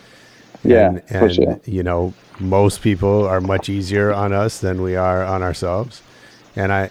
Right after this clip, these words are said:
Speaker 2: and
Speaker 1: Mm-hmm.
Speaker 2: I love, you know, what you said, that there are different, you know, on some level, everything's a fight,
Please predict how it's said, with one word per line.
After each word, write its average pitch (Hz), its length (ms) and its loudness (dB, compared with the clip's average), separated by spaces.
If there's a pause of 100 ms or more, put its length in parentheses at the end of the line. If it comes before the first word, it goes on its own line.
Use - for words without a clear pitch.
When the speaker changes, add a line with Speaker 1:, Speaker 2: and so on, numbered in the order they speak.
Speaker 2:
and 98 120 0
Speaker 1:
Mm-hmm. - 20 2
Speaker 2:
I 95 60 2
love, 107 340 2 (200)
you 110 100 -2
know, 98 120 0
what 95 220 -4
you 95 60 -6
said, 135 320 0
that 90 160 0 (1160)
there 107 340 2
are 110 180 6
different, 104 640 0 (560)
you 127 80 2
know, 101 240 4 (2500)
on 123 140 4
some 147 220 4
level, 123 300 8
everything's 107 500 4
a 92 60 -4
fight, 87 300 -6